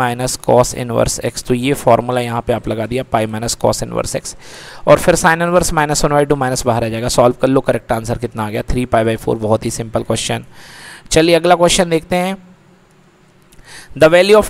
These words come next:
tan inverse minus one by three, तो फिर से minus बाहर आ जाएगा, Okay। cot में क्या होगा? वन बाई थ्री, सही है, और ये कितना हो जाएगा?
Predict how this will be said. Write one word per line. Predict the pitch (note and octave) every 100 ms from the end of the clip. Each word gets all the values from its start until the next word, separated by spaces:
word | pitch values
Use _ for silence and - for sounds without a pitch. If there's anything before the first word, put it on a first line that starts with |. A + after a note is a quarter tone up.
| -
tan | F#3
inverse | F#3+ F#3+ F#3
minus | E3+ D#3+ E3+ -
one | D#3+ D#3
by | D3+
three, | D#3+ D3+
तो |
फिर | C#3+ E3
से | D#3
minus | E3+ D#3 D#3 E3
बाहर | D3 D3
आ | C#3+
जाएगा, | C3+ C3 C#3+
Okay। | - C3+ D3+ -
cot | D#3 D#3+ F3+
में | F3
क्या | E3 D#3+
होगा? | D3 C#3
वन | C#3
बाई | C3+
थ्री, | C3 C3+
सही | B2+ A#2+
है, | C3 - - - -
और | - D3
ये | D#3+
कितना | E3+ E3
हो |
जाएगा? | D#3